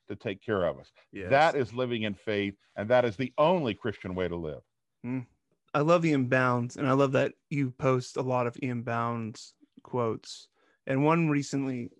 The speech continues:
Speaker 2: that you had posted was, "God's acquaintance is not made by pop calls.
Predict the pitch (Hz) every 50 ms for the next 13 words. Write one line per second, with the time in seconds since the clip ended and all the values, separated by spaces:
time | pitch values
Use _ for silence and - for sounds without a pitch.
0 | _ _ _ - - 147 135 123 113 113 135 127 123 123 120 120 - - 170 180
1 | 185 - - - 117 117 117 117 113 131 123 139 131 131 135 131 - 127 - -
2 | - 135 131 131 127 - - 117 117 107 - - - - - 131 123 131 139 151
3 | 180 143 - 165 151 151 143 131 135 127 120 120 123 - - - 110 - - -
4 | - - 127 117 110 107 104 98 - - - - - -